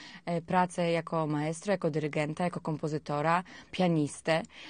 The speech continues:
Możemy obserwować, e, to, w jaki sposób pracuje z orkiestrami. Zresztą w tym dokumencie, e, wystąpiło w sumie sześć takich zespołów, e, orkiestrowych.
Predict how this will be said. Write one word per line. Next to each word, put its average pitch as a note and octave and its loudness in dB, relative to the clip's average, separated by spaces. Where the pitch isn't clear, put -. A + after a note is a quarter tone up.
Możemy F3+ 2
obserwować, F3+ 2
e, F3 2
to, F3 2
w E3+ -2
jaki F3 -4
sposób F3+ 0
pracuje F3 -2
z E3 -6
orkiestrami. E3 -2
Zresztą D#3+ -4
w D3+ -8
tym D#3+ -4
dokumencie, D#3 -2
e, E3 -2
wystąpiło D#3+ -2
w - -12
sumie D#3+ -4
sześć - -2
takich - -8
zespołów, D3+ -4
e, D#3+ -2
orkiestrowych. E3 -2